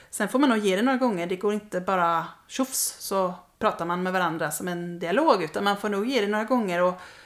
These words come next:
och känna in den känslan som en guide ger en. Och jag tror att, ah, vi alla människor behöver tröst och kärlek och omsorg, och det kan man definitivt få i ett sånt möte. Så det är mitt, eh, första tips.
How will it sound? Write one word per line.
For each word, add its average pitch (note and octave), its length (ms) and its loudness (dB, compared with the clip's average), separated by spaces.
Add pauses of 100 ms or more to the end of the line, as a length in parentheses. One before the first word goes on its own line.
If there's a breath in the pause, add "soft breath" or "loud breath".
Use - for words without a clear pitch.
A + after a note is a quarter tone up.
(320 loud breath)
och G3+ 320 -2
känna G3+ 260 0
in F#3 100 0
den F3+ 140 0
känslan G#3+ 540 0
som D4+ 160 -2
en A#3+ 160 -2
guide F3 240 -2
ger D#3+ 180 -2
en. G3+ 120 -6
Och G3+ 60 -4
jag G#3 80 -10
tror G#3 120 -6
att, - 60 -14
ah, G#3+ 320 -2
vi G#3 120 0
alla F#3 220 -2
människor A3 320 -4
behöver F#3 260 -2
tröst F#3 400 -8
och F3+ 80 -4
kärlek F3 460 -4
och - 80 -4
omsorg, - 460 -6
och - 440 -14 (100)
det G#3 100 -8
kan G3+ 160 -12
man G3 100 -8
definitivt G3+ 720 -10
få - 240 -6
i - 40 -6
ett - 120 -12
sånt - 240 -10
möte. G#3+ 460 -6 (1080 loud breath)
Så - 160 -4
det D#4 140 2
är D#4+ 40 4
mitt, C#4 340 -2
eh, G#3+ 340 2
första B3+ 240 -2
tips. - 420 -6